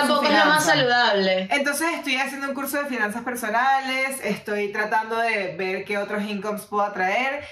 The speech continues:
Speaker 2: y bueno, en este journey, si a alguien le interesa esto, lo voy a seguir compartiendo, obviamente, a ver qué podemos agarrar de ahí y qué nos puede servir. Pero, ¿por qué me hizo clic que tengo una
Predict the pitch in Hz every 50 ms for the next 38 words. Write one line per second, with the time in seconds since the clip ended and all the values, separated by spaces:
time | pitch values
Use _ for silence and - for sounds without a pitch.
0 | - - - - 240 240 240 247 247 240 240 240 233 226 208 - - 240 233 -
1 | 240 247 247 247 247 254 269 254 - 240 220 208 202 202 214 220 233 233 233 -
2 | 214 196 202 196 - 226 208 208 220 208 - - 240 226 226 226 220 196 190 185
3 | 185 185 185 190 190 - 208 190 180 - 196 196 208 190 156 180 185 180 180 180
4 | 185 190 190 196 196 190 208 202 185 180 175 - 185 185 190 190 190 190 190 196
5 | 208 185 175 170 165 165 160 170 175 185 190 202 208 202 202 160 143 180 170 170
6 | 180 151 147 - 190 185 190 190 - 226 233 254 247 233 240 247 - - - -
7 | - - - - - _ _ - 269 277 285 285 285 285 - 294 285 285 285 285
8 | 285 277 277 294 302 - - 311 302 294 311 302 302 302 302 - - - 294 285
9 | 285 294 294 285 285 285 285 285 285 285